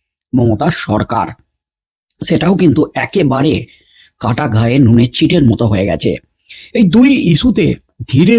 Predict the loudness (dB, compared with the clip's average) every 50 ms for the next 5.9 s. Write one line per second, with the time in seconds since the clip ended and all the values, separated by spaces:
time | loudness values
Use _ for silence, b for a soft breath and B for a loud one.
0 | 4 2 2 2 2 0 -2 -4 -8 _ _ _ _ _ _ _ _ _ _ _
1 | _ _ _ _ _ 0 2 2 2 2 0 0 2 2 2 2 0 0 0 0
2 | -2 -4 _ -10 -12 -12 -12 -14 _ _ _ _ _ _ _ 0 0 0 0 -2
3 | -6 _ _ _ _ _ _ _ _ _ _ _ _ _ _ _ _ _ -8 -4
4 | -2 0 0 2 2 2 2 0 0 0 -2 -4 -4 -2 -2 0 0 -2 -4 -8
5 | _ -18 -18 -18 _ _ _ _ -2 0 2 2 4 2 2 2 0 0